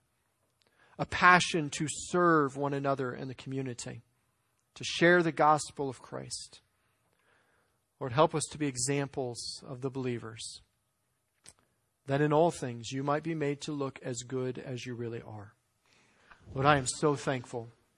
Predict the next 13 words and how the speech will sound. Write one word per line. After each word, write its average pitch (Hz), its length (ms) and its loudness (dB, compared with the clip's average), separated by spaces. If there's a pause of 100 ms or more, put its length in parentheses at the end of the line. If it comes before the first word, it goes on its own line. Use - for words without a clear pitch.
(380)
for - 140 -10
the 127 100 -2
many 151 540 4
in 143 80 2
our 143 180 6
congregation 127 960 -6 (640)
who 151 100 -2
already 160 560 6
heed 156 580 -4
and 139 140 -6
obey 131 380 -2
this 123 300 -8
text, - 600 -14